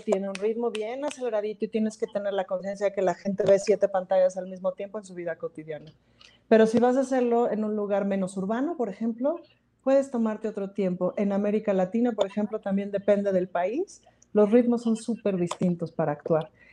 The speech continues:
Y eso es muy bonito. Me parece que los ritmos son, pues sí,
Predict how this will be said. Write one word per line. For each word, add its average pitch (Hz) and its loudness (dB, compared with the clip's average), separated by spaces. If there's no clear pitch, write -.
Y 247 8
eso 262 4
es - -6
muy 208 2
bonito. 180 4
Me 175 2
parece 202 6
que 214 4
los 190 6
ritmos 233 4
son, 220 4
pues - 0
sí, 403 2